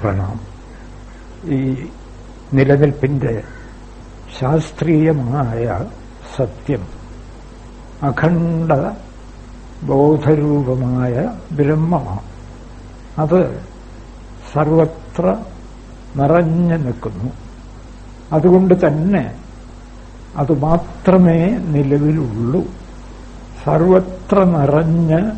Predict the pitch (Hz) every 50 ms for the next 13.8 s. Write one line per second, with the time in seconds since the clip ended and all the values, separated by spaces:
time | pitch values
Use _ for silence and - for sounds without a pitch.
0 | - - - - - - - - - - - - - - - 170 151 160 180 180
1 | 165 151 143 139 - - - - 180 185 170 151 135 123 123 - - 165 160 156
2 | 156 156 156 156 127 113 143 151 135 104 101 131 123 95 - - - - - -
3 | - - - - - - - - - - - 151 147 156 165 180 190 196 226 240
4 | - - 160 156 151 147 156 170 165 170 180 185 185 175 180 180 165 180 165 165
5 | 165 156 135 120 - - - - 143 113 95 110 - - - - - - - -
6 | - - - - - - - - 147 151 143 120 147 147 139 180 180 - - 190
7 | 185 - - 180 170 180 202 - - 156 143 143 156 156 160 160 170 180 170 156
8 | 170 165 - - 180 175 175 185 185 185 196 208 202 196 - 151 135 - - -
9 | 123 110 107 95 107 - - - - - - - - - - - - - - -
10 | - - - - - - - - 151 147 165 175 180 185 202 185 185 170 180 180
11 | 180 180 170 175 180 185 175 175 175 170 190 185 208 226 - - - - - -
12 | - - - - - - - - - - - - - - 175 180 180 180 185 190
13 | 190 190 190 175 185 190 202 196 185 170 165 165 180 190 175